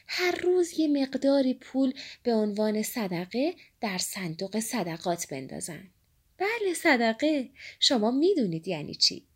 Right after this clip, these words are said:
اون پولی که برای خوشحالی خدا کنار می‌گذاریم تا نیازمندان، اون کسایی که یه ذره از نظر مالی ضعیفتر هستند،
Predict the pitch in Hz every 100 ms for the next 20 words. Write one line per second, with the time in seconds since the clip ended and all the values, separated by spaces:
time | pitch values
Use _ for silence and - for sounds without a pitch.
0 | _ _ _ - 214 208 - 233 240 233
1 | 220 240 233 226 - - 403 403 381 359
2 | 320 - 269 262 233 247 240 247 233 -
3 | 220 214 214 220 214 214 - - - 254
4 | 214 196 226 254 277 - 302 302 330 392
5 | - - _ - 220 220 233 202 175 180
6 | - 175 175 190 220 427 - 403 - 302
7 | 285 285 269 277 254 220 214 208 196 190
8 | 190 202 202 196 196 208 202 196 190 -
9 | 302 320 254 214 - 208 208